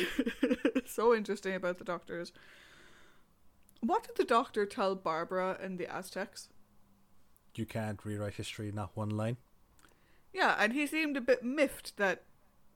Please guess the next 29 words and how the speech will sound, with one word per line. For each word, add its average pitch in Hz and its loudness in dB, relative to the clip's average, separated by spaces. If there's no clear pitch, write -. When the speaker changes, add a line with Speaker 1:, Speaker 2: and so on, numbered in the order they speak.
Speaker 1:
she - -4
was 208 0
impersonating 196 -2
a 185 -6
deity, 185 -2
though 226 10
he 247 4
did 233 4
support 220 2
her 180 0
in 185 -4
that 175 -2
impersonation 185 -6
because 180 -8
Speaker 2:
Yeah. 107 -4
Speaker 1:
it 208 -2
kept 185 -8
them 175 -10
alive. 170 -10
And 247 8
yet 269 4
he 294 2
has 277 2
no 294 6
issue 240 6
impersonating 233 4
Zeus. 190 -2
<laughs> - -4
And 247 6